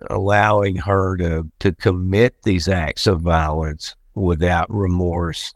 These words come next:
and then not only commit them, but to continue to commit them. Her, her moods are such that they can go to some very dark places and, and commit some very heinous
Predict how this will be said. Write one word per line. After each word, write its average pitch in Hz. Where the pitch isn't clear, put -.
and 92
then 95
not 95
only 90
commit 92
them, 80
but 78
to 85
continue 95
to 69
commit 67
them. -
Her, 107
her 101
moods 117
are 95
such 101
that 92
they 110
can 110
go 101
to 90
some 90
very 98
dark 87
places 85
and, 80
and 82
commit 87
some 82
very 95
heinous 98